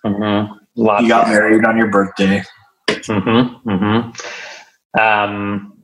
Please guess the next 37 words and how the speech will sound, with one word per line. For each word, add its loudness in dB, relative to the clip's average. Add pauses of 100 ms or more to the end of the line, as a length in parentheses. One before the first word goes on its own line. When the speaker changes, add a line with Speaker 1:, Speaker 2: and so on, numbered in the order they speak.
Speaker 1:
so -2
then 2
he 4
eventually 0
moved 2
to 4
California, 0
though, 2
where 0
he 2
opened 0
two 4
more 4
schools 0
down 0
there 0
in 0
Oakland, 0
Los 0
Angeles. 0 (520)
And, -2 (100)
um, 0
he 0
had 2
two 2
children, 0
Brandon 2
Lee 2
in 2
nineteen 0
sixty-five 2
and -6
Shannon 0
Lee 2
in 0
nineteen -2
sixty-nine. 0